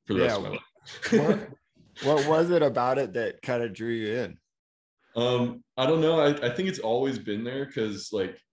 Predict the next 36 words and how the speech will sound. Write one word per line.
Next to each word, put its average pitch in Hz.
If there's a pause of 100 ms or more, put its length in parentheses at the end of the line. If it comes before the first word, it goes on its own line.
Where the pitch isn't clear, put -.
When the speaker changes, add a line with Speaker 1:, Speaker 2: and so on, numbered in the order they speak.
(240)
Speaker 1:
I 110
always 117
knew, 107
like, 98
when 101
we 101
would, 95
uh, 87 (680)
well, 110
if -
we 127
were 135
trail 120
riding, 107
I 98
had 101
more 95
fun 101
when 104
it 98
was 98
raining 90 (340)
and 95
miserable 90 (720)
in 104
Ohio. 90 (120)
I 101
had 101 (480)
better 120
results 104 (160)
at 101
races 95
when 98
it -
was 90
raining 90